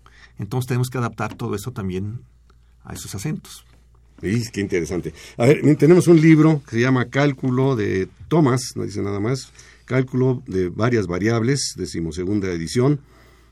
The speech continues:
Speaker 2: Eh, nos lo hizo llegar la librería imac, que todos los que hemos pasado por la Facultad de Ingeniería conocen, la librería tradicional. Eh, y, y agradecemos mucho la donación que nos hacen de estos libros para la difusión de la ciencia y de la cultura.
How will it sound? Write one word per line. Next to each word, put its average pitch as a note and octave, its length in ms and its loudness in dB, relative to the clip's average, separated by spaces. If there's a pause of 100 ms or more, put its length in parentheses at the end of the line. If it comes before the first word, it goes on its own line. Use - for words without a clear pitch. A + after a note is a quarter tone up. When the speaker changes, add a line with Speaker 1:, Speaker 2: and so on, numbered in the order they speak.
(120)
Speaker 2:
Eh, G2 260 -4
nos G2 200 -4
lo G2+ 160 -2
hizo C3 180 -2
llegar G#2+ 500 -2
la G2 120 -4
librería F2+ 540 -4
imac, A2+ 500 2
que - 80 -12
todos F#2+ 180 -8
los E2+ 140 -10
que F2 120 -8
hemos E2 280 -10
pasado D#2+ 260 -12
por D#2 100 -12
la D2+ 60 -10
Facultad E2+ 220 -12
de E2 80 -6
Ingeniería D#2+ 340 -6
conocen, F2+ 460 -6
la D#2 40 -12
librería D2 280 -10
tradicional. E2 680 -8 (600)
Eh, D#2+ 760 -10
y, - 40 -10
y F2 40 -6
agradecemos F2+ 400 -4
mucho F#2+ 320 -4
la D2 140 -8
donación D2+ 420 -8
que - 80 -12
nos D2+ 120 -10
hacen F2 220 -8
de E2 80 -8
estos E2 260 -12
libros E2+ 280 -6
para D2+ 180 -10
la D2 60 -12
difusión E2 580 -8
de - 140 -14
la C#2 100 -12
ciencia E2+ 340 -8
y D#2 40 -8
de D2+ 80 -8
la D#2 100 -10
cultura. D#3 460 -2